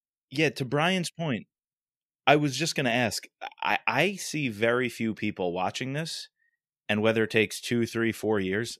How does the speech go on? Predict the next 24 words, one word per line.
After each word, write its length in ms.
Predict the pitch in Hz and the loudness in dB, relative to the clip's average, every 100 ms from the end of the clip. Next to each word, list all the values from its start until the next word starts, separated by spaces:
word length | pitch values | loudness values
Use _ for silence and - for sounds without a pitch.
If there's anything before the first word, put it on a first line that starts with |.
| _ | _
when 180 | 107 110 | 0 2
you 120 | 123 | 2
hear 200 | 127 123 | 2 2
of 120 | 101 | 2
The 60 | 98 | -2
Gray 220 | 90 95 104 | 0 2 2
Man 260 | 98 98 | 0 -2
two 340 | - - 104 110 | -4 -4 -2 -2
coming 300 | 131 131 135 | -2 -2 -2
out, 260 | 139 143 - _ _ _ _ _ _ _ _ - | -2 -4 -8 _ _ _ _ _ _ _ _ 4
I 100 | 131 | 4
think 200 | 202 180 | 4 2
you're 120 | 165 | 4
gonna 160 | 143 131 | 4 4
have 180 | 123 117 | 4 6
a 140 | 98 | 4
really 560 | 92 92 113 113 113 107 | 2 0 4 4 4 0
high 400 | - 107 107 104 | 0 2 4 2
percentage 580 | - 98 101 98 92 | -2 -4 -2 -2 -2
of 100 | 90 | -4
people 440 | - 95 90 87 85 | -4 -6 -2 -4 -4
watch 400 | 90 90 87 - | -2 0 0 0
that 240 | 113 113 | 2 2
one, 320 | 117 131 143 | 0 0 -2